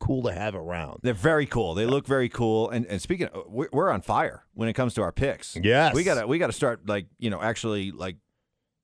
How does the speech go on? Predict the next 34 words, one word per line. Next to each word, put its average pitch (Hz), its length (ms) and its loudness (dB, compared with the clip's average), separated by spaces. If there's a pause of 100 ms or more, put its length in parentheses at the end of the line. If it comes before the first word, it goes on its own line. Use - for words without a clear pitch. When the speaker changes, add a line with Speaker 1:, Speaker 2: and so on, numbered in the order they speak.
(100)
Speaker 2:
putting 123 240 2
money 123 160 2
behind 92 300 -4
these 85 120 -8
picks, - 460 -10
because 110 340 0 (400)
after 120 300 6
another 165 340 4
week 160 200 2
in 147 60 2
which 143 140 2
we 131 80 2
both 143 260 4
went 139 180 0
two 151 200 0
and 113 160 0
one, 98 440 0 (960)
you 170 220 4
are 151 140 6
fourteen, 202 800 2
ten 180 300 -2
and 131 140 -2
one. 123 380 0 (500)
Speaker 1:
Mm-hmm. 101 600 -2 (1120)
Speaker 2:
But - 80 -8
still 117 220 -2
looking 143 260 0
up 143 120 -4
at 120 100 -10
me 151 200 -4
at 92 100 -8
sixteen 139 580 -8
and 113 140 -4
nine. 101 420 -6